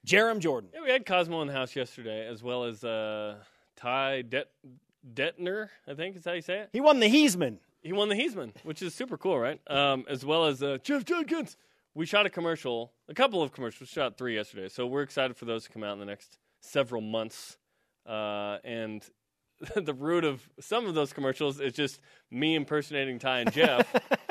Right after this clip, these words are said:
Speaker 2: So I apologized to them and said, "I am sorry because I've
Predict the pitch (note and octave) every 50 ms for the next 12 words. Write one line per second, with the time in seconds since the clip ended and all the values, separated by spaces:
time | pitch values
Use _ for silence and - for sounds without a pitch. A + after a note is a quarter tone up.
0 | - - - - F#4 - _ - - - D3 C#3+ C#3+ C#3 C3+ C3+ C3+ - - C#3+
1 | D#3 D3+ C#3 - F3 F#3+ F#3+ E3 D#3 D3 C#3+ C#3 - D3 C#3 C#3 C#3 - D3 C3
2 | B2 - - D3 F3 F#3+ F3+ D#3 - E3 D#3+ D#3+ D3+ C#3+ C3 C3+ B2 - D#3 D3
3 | C#3+ D3 C#3 C3+ B2+ A#2 -